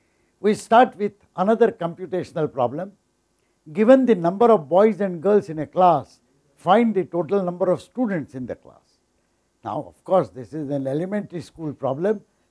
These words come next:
Two numbers are given and we have to find out the total of these two numbers. We can write the program straight away for such a simple problem, but it is useful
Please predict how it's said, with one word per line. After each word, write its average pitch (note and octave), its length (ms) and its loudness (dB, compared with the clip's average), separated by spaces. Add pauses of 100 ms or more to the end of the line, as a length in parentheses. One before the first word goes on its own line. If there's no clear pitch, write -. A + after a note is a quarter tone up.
(120)
Two A#3+ 120 0
numbers F3 400 0
are B2 140 -2
given G#3 420 4 (520)
and F3 160 -2
we E3+ 100 0
have F3+ 120 4
to E3+ 60 -6
find D#3+ 320 -2
out G3 340 0
the G3 120 -4 (120)
total D3+ 440 6 (140)
of C3+ 180 -10
these C3+ 160 -12
two D3+ 160 -16
numbers. A2 340 -8 (920)
We G3+ 140 4
can G#3+ 200 2
write G#3+ 260 2
the A3 80 -2
program G3+ 500 2
straight G#3 320 0
away G#3 180 4
for F3+ 200 0
such - 220 -8
a D3+ 80 -8
simple D3+ 340 -6
problem, D3 480 -6 (380)
but F3+ 140 -2
it G#3 120 -4
is G3+ 120 -2
useful F#3 540 0